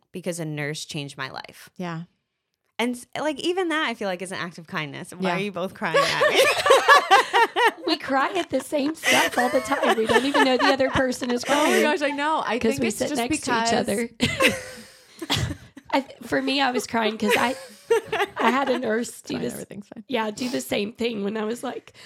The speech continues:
Speaker 3: "Oh my gosh, I'm gonna die," 'cause I had that placenta abruptia with the pregnancy. And her name is Joy, actually.
Speaker 2: Huh.
Speaker 3: And I saw her in Harris Teeter later. And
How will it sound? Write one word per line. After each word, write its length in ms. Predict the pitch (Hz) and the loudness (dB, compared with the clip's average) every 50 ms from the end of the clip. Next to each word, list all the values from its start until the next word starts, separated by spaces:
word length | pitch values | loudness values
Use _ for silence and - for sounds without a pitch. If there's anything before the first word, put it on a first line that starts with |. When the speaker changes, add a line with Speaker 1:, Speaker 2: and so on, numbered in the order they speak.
| - - - _ _ _ | -20 -20 -20 _ _ _
Speaker 3:
"Oh 80 | - 302 | -4 -4
my 120 | 302 320 | -4 -2
gosh, 300 | 302 302 302 302 294 - | -2 -4 -4 -4 -4 -6
I'm 80 | 240 220 | -4 -4
gonna 180 | 214 208 214 | -2 -2 -2
die," 420 | 220 302 311 311 311 311 311 294 277 285 | -2 -2 -2 0 0 0 -2 -4 -6 -8
'cause 220 | - - 269 277 - | -6 -6 -6 -2 -2
I 60 | 214 | -2
had 160 | 220 277 254 | -2 -4 -4
that 220 | - 233 233 - - | -6 -6 -6 -6 -8
placenta 480 | - 226 233 - - 226 240 233 254 | -8 -8 -6 -4 -6 -8 -6 -6 -8
abruptia 640 | 233 220 226 - 233 247 254 - - 233 226 214 220 | -10 -8 -6 -6 -6 -6 -6 -8 -12 -10 -10 -8 -8
with 160 | 226 226 - - | -10 -12 -12 -12
the 60 | 220 | -12
pregnancy. 680 | - 226 226 240 247 226 226 - - 202 - - 208 - _ _ _ _ _ _ _ _ _ _ _ | -8 -6 -6 -4 -4 -6 -6 -6 -8 -8 -8 -8 -10 -14 _ _ _ _ _ _ _ _ _ _ _
And 220 | - 226 214 214 | -6 -6 -6 -4
her 80 | 202 240 | -6 -4
name 220 | 233 202 208 220 | -4 -4 -2 -2
is 140 | 220 233 - | -4 -6 -6
Joy, 500 | - - 285 285 269 208 185 196 196 - _ _ _ _ _ _ - | -4 -2 -2 0 0 0 0 -2 -4 -6 _ _ _ _ _ _ -10
actually. 460 | 262 233 - - - - 208 196 190 | -10 -10 -10 -12 -10 -6 -4 -2 0
Speaker 2:
Huh. 180 | 214 208 185 170 - - - - _ _ _ | 0 -2 -2 -4 -8 -14 -20 -20 _ _ _
Speaker 3:
And 120 | 254 226 | -8 -6
I 60 | 226 214 | -6 -6
saw 220 | - - 233 214 | -4 -2 -2 -2
her 80 | 202 214 | -2 -2
in 100 | 220 220 | -4 -4
Harris 360 | 214 240 220 202 208 202 - | -4 -4 -2 -4 -4 -6 -8
Teeter 340 | - 254 254 247 254 214 196 | -6 -6 -4 -4 -4 -4 -2
later. 460 | 202 180 185 196 185 185 185 202 - - - - - - - _ _ _ _ _ | -2 -4 -4 -2 -2 -2 -4 -4 -8 -12 -20 -20 -20 -20 -20 _ _ _ _ _
And 360 | 269 233 214 202 208 - - | -4 -2 -2 -2 -2 -4 -10